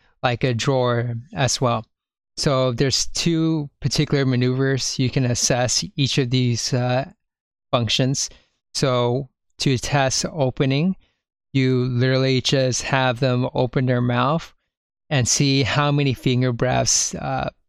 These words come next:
you're able to fit, I guess, in the mouth. You don't, don't actually put your fingers in the mouth. Just use it,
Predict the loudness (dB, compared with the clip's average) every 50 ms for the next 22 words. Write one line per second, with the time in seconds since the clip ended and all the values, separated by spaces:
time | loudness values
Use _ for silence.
0 | _ -2 0 0 2 2 2 2 0 0 0 0 0 0 -2 0 0 0 0 2
1 | 0 0 -2 -4 -6 _ _ _ _ _ _ -2 -2 -2 -4 -4 -2 0 2 2
2 | 2 2 2 0 0 0 0 0 0 0 0 -2 -2 -4 -6 -12 -16 -16 -16 -16
3 | -16 -18 _ _ _ _ _ -2 0 0 0 0 -2 -2 -2 -2 0 0 0 -2
4 | -4 -8 -12 _ -8 -2 0 2 2 4 4 4 4 4 4 2 0 0 0 0
5 | 0 0 2 2 2 2 0 0 -2 -2 -2 0 0 0 0 0 0 0 0 2
6 | 2 2 2 2 2 2 2 2 0 -2 -2 0 0 0 2 2 2 2 2 2
7 | 2 2 2 2 2 0 -2 -4